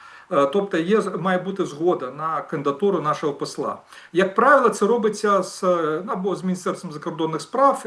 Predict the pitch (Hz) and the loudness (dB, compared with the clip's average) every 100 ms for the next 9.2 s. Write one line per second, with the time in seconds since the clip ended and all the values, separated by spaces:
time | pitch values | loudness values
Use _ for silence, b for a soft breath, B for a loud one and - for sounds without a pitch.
0 | 226 214 196 208 202 202 190 185 170 B | -4 -2 0 -2 0 0 0 -2 -4 B
1 | B - 185 190 254 285 220 - - 175 | B 0 0 2 2 2 2 -2 -4 -2
2 | 220 240 175 156 147 156 156 - - 104 | 0 0 0 -2 -2 -4 -4 -4 -6 -8
3 | 101 - 185 208 - 254 196 220 240 240 | -10 -10 0 0 4 4 4 0 -2 2
4 | 302 294 214 175 190 208 190 B _ 185 | 0 0 -4 0 0 0 -4 B _ -4
5 | 247 240 190 214 190 185 156 165 156 185 | -2 -2 0 2 2 2 0 -2 -2 -2
6 | 254 240 208 208 180 B B - 208 220 | 0 0 0 -2 -4 B B 0 4 6
7 | 214 220 214 214 254 - 214 190 156 B | 4 4 2 2 0 0 0 2 2 B
8 | B _ 190 175 170 180 196 196 196 233 | B _ -8 -4 0 2 4 4 4 4
9 | 226 | 4